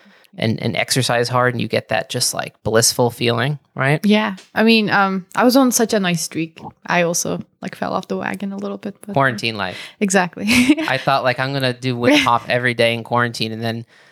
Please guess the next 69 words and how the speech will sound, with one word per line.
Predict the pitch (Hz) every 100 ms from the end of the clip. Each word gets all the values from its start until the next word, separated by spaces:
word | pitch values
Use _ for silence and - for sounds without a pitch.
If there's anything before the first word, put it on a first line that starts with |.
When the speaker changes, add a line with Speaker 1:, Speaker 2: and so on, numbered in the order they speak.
| _
Speaker 1:
like, | 123 113
a |
week | 113 127 127
went | 113
by, | 113
I | 110
was | 113
like, | 110 107 _ -
"Oh, | 127 120
whoops, | 113 143 - -
I | 113
forgot | - 240
Speaker 2:
I |
know, | 262
Speaker 1:
to | 247
do |
Speaker 2:
right? | 240
Speaker 1:
that." | 135 127 -
Speaker 2:
Yeah. | -
I | 247
mean, | 277
it's | 277 -
been | 466
a | 269
couple | - 196 180
of | 165
days | - - -
that | - -
I, | - 175
I | 180
think, | - 180 175 -
like, | 220
I |
was | 233 226
doing | 226 202 160 -
fine | - - -
until, | 98 175 165
like, | -
a | 165
Speaker 1:
Well, | 185
Speaker 2:
couple | - 156
Speaker 1:
I | 147
Speaker 2:
of |
Speaker 1:
think | 190 -
starting | 165 165 160
today, | 151 151 127
I'm | 123 127
gonna, | 117 113 -
I'm | 123
gonna | 120 113 82 _ _
aim | 135 131 123
at, | 120 - -
um, | 120 117 113 - _ _ _ _ -
Speaker 2:
Yeah. | - - 131 -
Speaker 1:
doing | 127 123
it | 117
consistently | 120 113 120 117 110
again | 113 101 101
because | - 107 113 - _ 170 -
it | 143
always | 135 123
feels | 117 127
great. | 101 101
Speaker 2:
But | 254
what | 254 247
I | 233 240
experienced | 196 - 202 180 170 170 170
is, | 160 175
like, | 175 -